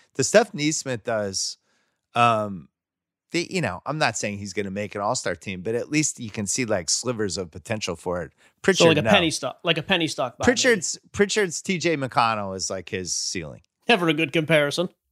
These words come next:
Speaker 1: Yeah. So, <laughs> at least Neesmith's, like, that guy might be a forty percent three-point shooter. He's an excellent defender already, um, and could be a good swing guy. I think Quickley on the Knicks is another one that I, I think has a lot of potential.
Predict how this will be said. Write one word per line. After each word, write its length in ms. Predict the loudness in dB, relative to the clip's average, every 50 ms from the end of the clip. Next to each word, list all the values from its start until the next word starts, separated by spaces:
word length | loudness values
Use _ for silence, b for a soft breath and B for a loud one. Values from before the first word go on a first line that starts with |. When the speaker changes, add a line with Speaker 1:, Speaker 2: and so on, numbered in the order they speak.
| -8 -2
Speaker 1:
Yeah. 260 | 0 2 2 0 -2 -6 -20 -20 _ _ _ _ _ _ _ -4 0
So, 420 | 4 6 6 6 6 4 0 -6 -8 -6
<laughs> 60 | -2
at 120 | 0 0
least 260 | 2 0 -2 -2 -2 0
Neesmith's, 520 | 0 0 0 0 0 0 0 0 0 0
like, 220 | 0 0 0 0
that 140 | -2 -2 0
guy 140 | 0 -2 -2
might 220 | 0 -2 -2 -2
be 100 | 0 -2
a 80 | -2 -2
forty 300 | -2 -2 -4 -2 -2 -4
percent 360 | -6 -4 -4 -4 -4 -4 -6
three-point 440 | -6 -4 -4 -4 -2 -4 -6 -4 -4
shooter. 360 | -4 -2 -2 -2 -2 -2 -4 -4
He's 200 | -6 -8 -8 -8
an 80 | -4 -2
excellent 460 | 0 0 0 2 0 0 -2 -2 -6
defender 380 | -6 -4 -2 -2 -2 0 0 0
already, 500 | 2 0 0 -2 -4 -6 -8 -10 -10 _ _ _ _ _ _ _ _ _ _ _ -2
um, 540 | 0 2 2 2 0 -2 -4 -6 -10 -14 -14 _
and 160 | -8 -6 -6 -4
could 140 | -4 -4 -2
be 140 | -2 -2 -2
a 60 | -2
good 300 | -4 -4 -6 -6 -4 -4
swing 220 | -4 -4 -4 -2
guy. 220 | -2 0 0 0 0
I 40 |
think 180 | -2 -2 -4 -4
Quickley 380 | -2 -2 -2 -2 -2 -2 0 0
on 120 | 0 -2
the 60 | -2 -4
Knicks 280 | -4 -4 -4 -4 -6
is 120 | -6 -8 -8
another 280 | -6 -4 -2 -2 0 0
one 200 | -2 -4 -4 -4
that 320 | -4 -4 -4 -4 -4 -4
I, 100 | -4 -4
I 40 | -4
think 240 | -6 -6 -6 -6 -4
has 180 | -4 -6 -4 -4
a 40 |
lot 200 | -2 0 0 0
of 60 | -2 -4
potential. 540 | -8 -8 -6 -6 -6 -6 -8 -8 -8 -12